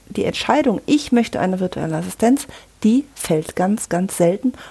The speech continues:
oder erst sehr viel später, wenn schon die anderen Schritte schon halb gemacht sind. Meiner Meinung nach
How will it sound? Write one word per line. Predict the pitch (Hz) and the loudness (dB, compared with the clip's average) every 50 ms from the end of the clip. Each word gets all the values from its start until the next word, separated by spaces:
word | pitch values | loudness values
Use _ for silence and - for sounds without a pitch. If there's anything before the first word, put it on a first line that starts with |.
| - - | -8 0
oder | - 220 240 277 330 330 | 2 4 4 4 2 0
erst | - - 233 - - - | 2 0 0 0 0 0
sehr | - 226 226 | 0 0 0
viel | - - 220 | 0 -2 -4
später, | - - - 175 170 175 - 220 233 - - - - - - | -4 -2 -2 -2 0 0 2 0 0 -2 -4 -14 -20 -8 -4
wenn | - 202 196 | -2 -2 0
schon | - 214 - - _ _ _ | 0 -2 -6 -6 _ _ _
die | - 190 - | 0 0 2
anderen | - 247 320 320 | 4 4 4 4
Schritte | - - - 214 - 233 | 2 2 -2 -2 0 0
schon | 220 - 233 214 196 | 0 0 0 0 2
halb | 196 180 175 - | 0 0 -2 0
gemacht | - 220 226 233 202 - - | 0 2 2 2 2 -2 -6
sind. | - - - - - - _ _ - - - - - _ | -8 -8 -10 -10 -14 -18 _ _ -20 -20 -20 -20 -16 _
Meiner | - 180 185 208 240 254 | 0 2 4 4 4 4
Meinung | 262 262 254 262 262 | 4 4 4 4 4
nach | 254 254 254 254 - | 4 2 0 -2 -4